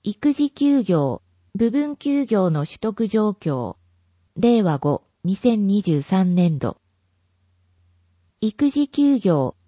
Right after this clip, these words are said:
部分休業の項目があります。育児休業。令和四年度以前からの継続。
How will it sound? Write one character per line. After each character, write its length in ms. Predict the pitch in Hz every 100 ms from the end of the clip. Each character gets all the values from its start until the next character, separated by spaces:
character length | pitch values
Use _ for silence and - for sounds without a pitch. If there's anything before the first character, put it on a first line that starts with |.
| _ _ -
部 160 | 226
分 240 | 254 285 285
休 280 | 294 285
業 240 | 254 208 170
の 140 | 147
項 240 | - 214 208
目 300 | 190 185 180
が 160 | 170
あ 80 | 156
り 140 | 151
ま 160 | 143 139
す。 180 | - _ _ _ _ _ _ _ _ _ _ _ _ _ _ _ -
育 260 | 226 -
児 180 | 294 285
休 320 | - 277 269
業。 360 | 202 160 127 - _ _ _ _ _ _ _ _ -
令 240 | 285 294
和 100 | 262
四 160 | 180 202
年 260 | 240 254
度 140 | 247 254
以 160 | 254 247
前 200 | 214 175
か 140 | 175
ら 120 | 185
の 160 | 160 135
継 240 | - 170
続。 460 | 160 151 - 131